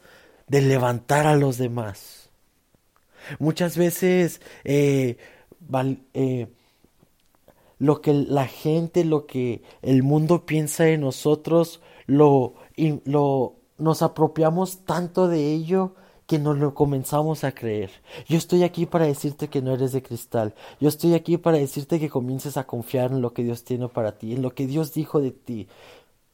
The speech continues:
Seas joven o no lo seas. Porque claro que cuando eres joven vas a ofren-, vas a enfrentar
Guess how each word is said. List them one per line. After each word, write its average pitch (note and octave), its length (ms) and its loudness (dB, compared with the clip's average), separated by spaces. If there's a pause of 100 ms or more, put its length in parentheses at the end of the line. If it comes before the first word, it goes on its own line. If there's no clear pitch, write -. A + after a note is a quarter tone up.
(120)
Seas F3 400 0
joven E3+ 440 2
o D3 140 -2
no C#3 180 -2
lo C3+ 160 -2
seas. A2 640 -10 (380)
Porque E3+ 260 0
claro F3+ 280 2
que F#3+ 120 -2
cuando E3+ 220 2
eres E3+ 200 2
joven E3+ 340 0
vas C#3+ 200 0
a E3 40 4
ofren-, D#3 340 -2
vas C#3 280 0
a D#3+ 180 0
enfrentar C#3 800 -2